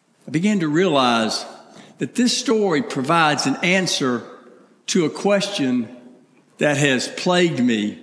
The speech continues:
that has troubled me for a long, long time. The question is this: who am I? Who am I? Now, I don't mean who am I in the ontological sense,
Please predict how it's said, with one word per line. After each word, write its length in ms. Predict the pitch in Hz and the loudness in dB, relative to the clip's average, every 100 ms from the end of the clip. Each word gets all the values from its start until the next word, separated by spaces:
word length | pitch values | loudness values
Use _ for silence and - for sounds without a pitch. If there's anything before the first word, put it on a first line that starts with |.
| - | -6
that 120 | - | -2
has 200 | 131 147 | 0 0
troubled 460 | - - 214 160 131 | -2 -2 0 0 0
me 340 | 131 127 120 - - - - _ - - - | 2 2 0 -4 -20 -20 -20 _ -18 -12 -4
for 180 | 160 143 | 0 2
a 40 | |
long, 680 | 139 170 170 143 131 117 - | 2 2 2 2 0 -2 -4
long 640 | 147 147 135 120 113 104 - | 0 2 2 2 -2 -6 -8
time. 640 | - 190 151 117 110 101 - - - _ _ _ _ _ - | -2 0 2 2 0 -4 -10 -20 -20 _ _ _ _ _ -6
The 80 | 147 | -4
question 480 | - 196 185 - 139 | 2 2 2 0 0
is 180 | 120 | 0
this: 600 | 143 156 98 - - - - - _ _ _ _ - - - | 0 0 0 -4 -8 -10 -18 -20 _ _ _ _ -20 -18 -2
who 520 | 226 247 240 247 226 - - - | 0 2 2 0 -2 -10 -20 -6
am 280 | 175 180 170 - | 0 2 0 2
I? 520 | 165 156 131 101 - - - - - _ _ _ _ _ _ _ _ _ | 2 2 0 -4 -8 -12 -18 -20 -20 _ _ _ _ _ _ _ _ _
Who 240 | - 233 233 | -2 0 2
am 120 | 202 | 2
I? 300 | 156 117 - - - - - _ _ _ _ _ - | 0 -2 -8 -12 -18 -20 -20 _ _ _ _ _ -2
Now, 140 | 175 | 0
I 20 | |
don't 240 | 190 226 175 | 2 0 0
mean 200 | 160 127 | 0 2
who 200 | 165 175 | 0 0
am 100 | 147 | 0
I 200 | 147 143 | 0 0
in 140 | 139 | 0
the 160 | 123 110 - - - | -2 -2 -8 -16 -2
ontological 960 | 180 170 156 151 175 160 135 - 131 | -2 0 0 2 2 0 -4 -4 -4
sense, 540 | 113 - 160 139 - | -2 -2 0 -2 -6